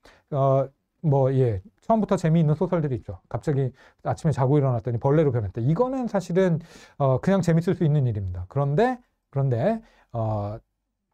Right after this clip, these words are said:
대부분의 경우는, 대부분의 경우는 정말 재미가 없습니다. 아무것도 모르고 읽으면. 예전에 제가 동문과 다니던 시절, 제가 이제 군대를, 음, 삼 학년 일 학기를 마치고 갔는데,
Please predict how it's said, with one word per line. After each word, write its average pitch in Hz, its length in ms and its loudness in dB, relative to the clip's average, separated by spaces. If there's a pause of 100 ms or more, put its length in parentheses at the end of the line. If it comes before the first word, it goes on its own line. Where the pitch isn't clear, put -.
(440)
대부분의 160 480 0
경우는, 110 460 -4
대부분의 127 420 -2
경우는 113 380 -4 (260)
정말 143 380 0
재미가 117 440 -2 (260)
없습니다. 117 540 -2
아무것도 139 320 2
모르고 139 320 2
읽으면. 98 480 -6 (480)
예전에 190 300 0
제가 165 220 2
동문과 170 640 2
다니던 127 320 -4
시절, 131 120 -8
제가 139 160 -4 (200)
이제 147 180 -10
군대를, 156 720 0 (500)
음, 123 420 -2
삼 202 180 -2
학년 214 200 0
일 151 120 2
학기를 143 480 -2
마치고 117 340 -4
갔는데, 117 480 -2